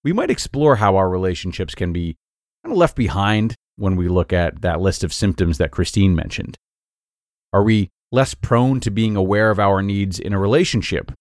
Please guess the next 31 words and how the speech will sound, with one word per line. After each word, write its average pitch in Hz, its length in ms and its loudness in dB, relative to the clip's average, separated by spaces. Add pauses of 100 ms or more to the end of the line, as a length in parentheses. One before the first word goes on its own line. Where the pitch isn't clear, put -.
(160)
due 98 120 2
to 95 180 0
all 82 140 4
of 80 80 -2
our 78 100 -2
screen 82 320 -2
time, 82 320 -4 (380)
instead 98 340 -2
of 90 100 0
spending 92 380 -2
time 90 300 0
connecting 87 400 -4
with 80 100 -6
our 82 80 -6
partners? 113 600 -2 (880)
Do 104 120 0
we 104 160 0
turn 117 300 0
to 120 160 2
our 107 220 4
phones 113 440 0
when 110 140 0
we're 113 140 2
bored 104 480 0
or 92 180 0
maybe 98 300 0
feeling 107 360 0
another 113 300 2
type 98 240 2
of 80 100 -4
discomfort, 87 600 -2